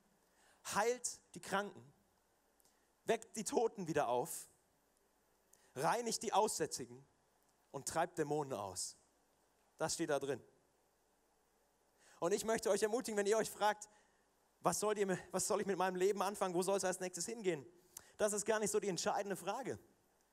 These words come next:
Stell dir lieber die Frage, "Was machst du gerne?" "Oh, Jesus, ich würde wirklich gerne Lehrer werden." Ich könnte mir vorstellen, dass Jesus sagt, "Okay, dann werde Lehrer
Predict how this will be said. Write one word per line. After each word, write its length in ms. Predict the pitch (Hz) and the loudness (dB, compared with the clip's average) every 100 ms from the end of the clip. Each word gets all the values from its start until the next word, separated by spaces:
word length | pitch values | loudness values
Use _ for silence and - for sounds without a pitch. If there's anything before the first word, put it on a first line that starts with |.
| _ - - | _ -20 0
Stell 140 | 214 | 0
dir 80 | 202 | 2
lieber 180 | 214 202 | 0 0
die 80 | |
Frage, 300 | 196 196 196 | 2 0 2
"Was 140 | 185 180 | 0 2
machst 260 | 233 - | 0 0
du 60 | 220 | -2
gerne?" 340 | 170 147 131 - | 0 0 -2 -2
"Oh, 260 | 156 160 147 - | 0 0 -2 -8
Jesus, 320 | 160 165 160 | -4 -4 -4
ich 120 | 151 | -4
würde 220 | 170 170 | -2 0
wirklich 260 | 180 214 202 | 0 -2 -4
gerne 200 | 190 180 | -2 0
Lehrer 320 | 170 175 160 | -2 0 -2
werden." 260 | 127 123 104 - _ _ _ _ | -2 -6 -8 -18 _ _ _ _
Ich 180 | - 220 | -4 -4
könnte 220 | - 208 | -2 0
mir 80 | 185 | 0
vorstellen, 340 | 180 190 185 175 | 2 0 0 -2
dass 120 | 143 | -2
Jesus 240 | 160 151 | 0 0
sagt, 180 | 147 139 | -2 -4
"Okay, 300 | 120 123 185 - _ _ _ _ _ _ _ | -6 -6 -8 -12 _ _ _ _ _ _ _
dann 180 | 113 117 | -6 0
werde 160 | 139 | 0
Lehrer 440 | 135 131 143 120 | 0 -2 -2 -2